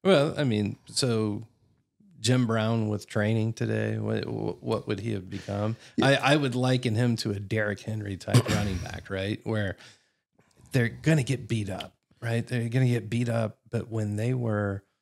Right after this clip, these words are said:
Speaker 1: twenty-one to twenty-six years old, and, and, you
Speaker 2: Just
Speaker 1: know,
Speaker 2: the
Speaker 1: Der-,
Speaker 2: raw
Speaker 1: Derrick Henry, again, no, no championships, but I just see Jim Brown as being that, that, that would have been the
Speaker 2: Just
Speaker 1: absolute
Speaker 2: dominating.
Speaker 1: ultimate to see him play today.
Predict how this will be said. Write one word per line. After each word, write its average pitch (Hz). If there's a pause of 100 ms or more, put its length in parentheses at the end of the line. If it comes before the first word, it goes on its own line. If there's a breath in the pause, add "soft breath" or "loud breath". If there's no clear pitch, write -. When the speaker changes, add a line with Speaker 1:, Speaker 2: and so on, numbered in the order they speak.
(480)
Speaker 1:
twenty-one 107
to 98
twenty-six -
years 98
old, 104 (580)
and, 104
and, 113
you 110
Speaker 2:
Just 101
Speaker 1:
know, 95
Speaker 2:
the 85
Speaker 1:
Der-, 82
Speaker 2:
raw 90
Speaker 1:
Derrick 87
Henry, 131
again, 113
no, 120
no 135
championships, 101 (720)
but 110
I 113
just 104
see 95
Jim 98
Brown 98
as 95
being 95
that, 95 (500)
that, 127
that - (220)
would 101
have 95
been 95
the 92 (120)
Speaker 2:
Just - (100)
Speaker 1:
absolute 82
Speaker 2:
dominating. 85
Speaker 1:
ultimate 117
to 110
see 117
him 110
play 98
today. -